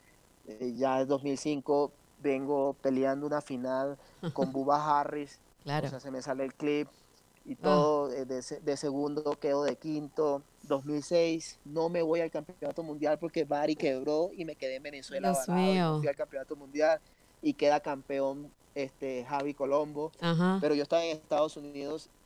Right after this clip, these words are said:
Speaker 1: y venía de, también de una buena racha before the, the wars. Había ganado varias nacionales
Speaker 2: Varias,
Speaker 1: y entonces
Speaker 2: sí.
Speaker 1: estaba, estaba, estaba sólido, estaba para ganar ese año. Y creo que el dos mil fe-, el dos mil seis no fue para mí,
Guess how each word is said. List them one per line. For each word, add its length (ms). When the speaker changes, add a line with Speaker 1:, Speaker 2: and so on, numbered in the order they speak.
Speaker 1:
y 100
venía 340
de, 220
también 340
de 80
una 160
buena 240
racha 640
before 640
the, 400
the 80
wars. 540
Había 260
ganado 380
varias 280
nacionales 600
Speaker 2:
Varias, 40
Speaker 1:
y 60
entonces 240
Speaker 2:
sí. 20
Speaker 1:
estaba, 400
estaba, 480
estaba 300
sólido, 400
estaba 320
para 220
ganar 420
ese 220
año. 260
Y 100
creo 300
que 80
el 60
dos 120
mil 160
fe-, 260
el 120
dos 140
mil 140
seis 260
no 140
fue 220
para 220
mí, 260